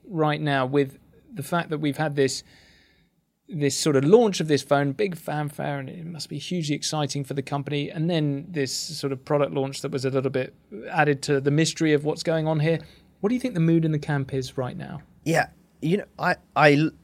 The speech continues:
Speaker 2: I landed in China in, in October twenty eighteen, uh,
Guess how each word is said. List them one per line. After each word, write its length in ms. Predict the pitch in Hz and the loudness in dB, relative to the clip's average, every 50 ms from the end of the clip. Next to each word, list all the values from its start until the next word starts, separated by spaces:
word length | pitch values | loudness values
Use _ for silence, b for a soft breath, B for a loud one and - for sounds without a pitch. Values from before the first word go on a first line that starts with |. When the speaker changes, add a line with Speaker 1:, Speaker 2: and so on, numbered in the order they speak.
| _ | _
Speaker 2:
I 80 | - 139 | 4 6
landed 360 | 143 151 175 202 202 160 147 | 8 8 8 8 6 4 2
in 120 | 147 135 123 | 2 2 2
China 380 | - 143 120 123 120 107 98 | 2 0 0 2 2 2 0
in, 180 | 95 95 92 - | 0 -2 -4 -4
in 160 | - - 107 | -6 -4 -4
October 420 | 104 98 - - 120 110 104 95 98 | -4 -4 -4 0 0 2 2 0 -2
twenty 300 | - - 101 98 101 95 | -4 -4 -4 -2 -2 -2
eighteen, 600 | 92 92 87 - - 101 98 92 87 82 82 - - | -2 -4 -6 -6 -6 -6 -6 -6 -8 -10 -12 -12 -10
uh, 320 | - 92 90 87 87 82 | -8 -6 -6 -6 -8 -8